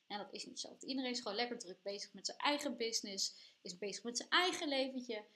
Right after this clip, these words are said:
Met de kinderen, eh, de boodschappenlijst, noem het maar op. Ehm, we, we hebben genoeg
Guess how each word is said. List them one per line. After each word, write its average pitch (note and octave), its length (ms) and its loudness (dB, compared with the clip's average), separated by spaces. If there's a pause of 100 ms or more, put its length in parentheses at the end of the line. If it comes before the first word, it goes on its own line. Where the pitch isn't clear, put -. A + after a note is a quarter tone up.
(180)
Met G3 200 -12
de A#3+ 200 -6
kinderen, D4 720 2
eh, G3+ 120 -6
de G#3+ 200 -6
boodschappenlijst, C4 1200 2
noem F#3 360 -4
het C4+ 80 -2
maar A3 160 -2
op. F#3+ 220 -8 (200)
Ehm, F#3+ 600 -16
we, G3 60 -12 (120)
we - 80 -20
hebben A3 200 -6
genoeg B3+ 340 2